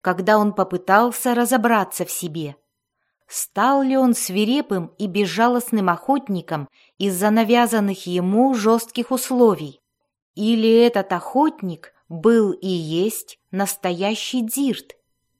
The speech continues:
На эти вопросы ему нелегко было ответить. Но сейчас не это было главным, что владело его мыслями.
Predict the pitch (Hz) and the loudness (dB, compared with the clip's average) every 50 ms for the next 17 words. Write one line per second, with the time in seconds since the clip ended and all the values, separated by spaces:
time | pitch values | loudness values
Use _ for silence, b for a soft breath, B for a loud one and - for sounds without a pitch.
0 | _ _ _ _ _ _ _ - 165 170 170 170 175 170 165 - 156 147 160 156 | _ _ _ _ _ _ _ -10 -8 -6 -4 -4 -4 -6 -6 -8 -8 -6 -6 -6
1 | 160 - 175 190 214 233 254 247 - - 247 240 233 b b b b b b 175 | -4 -2 0 2 2 2 2 0 -2 -4 -4 -4 -4 b b b b b b -2
2 | 190 214 233 277 311 302 302 294 285 294 262 - - - - 311 311 233 185 180 | 0 2 2 2 2 2 0 0 -2 -2 -4 -6 -8 -2 0 0 2 2 0 -2
3 | 175 175 175 175 170 175 175 185 175 165 - - - - - - _ _ _ _ | -2 -2 -2 -4 -6 -6 -6 -6 -6 -8 -10 -16 -18 -18 -20 -20 _ _ _ _
4 | _ _ _ _ _ _ _ _ _ _ - 175 175 190 185 185 - 180 165 - | _ _ _ _ _ _ _ _ _ _ -8 -4 -4 -4 -4 -4 -6 -8 -8 -6
5 | - - 240 247 247 - - - - _ _ _ _ _ - 165 175 190 208 240 | -4 -2 -2 -2 -2 -4 -8 -10 -14 _ _ _ _ _ -6 -2 0 2 2 4
6 | 277 302 302 302 277 277 - 190 180 185 185 180 175 156 160 170 170 185 185 202 | 2 2 2 0 0 0 -2 -2 0 0 0 0 0 0 -2 0 2 4 4 4
7 | 208 220 233 240 240 240 233 - - - - 220 214 190 170 185 185 175 156 180 | 4 4 2 2 2 0 -2 -8 -12 -6 -2 0 0 0 0 0 -2 -2 0 0
8 | 208 226 226 226 220 220 180 196 202 202 202 202 185 - - - 170 160 156 151 | 0 2 2 4 2 2 2 2 0 0 0 0 -2 -4 -6 -6 -6 -6 -6 -8
9 | 143 143 | -10 -14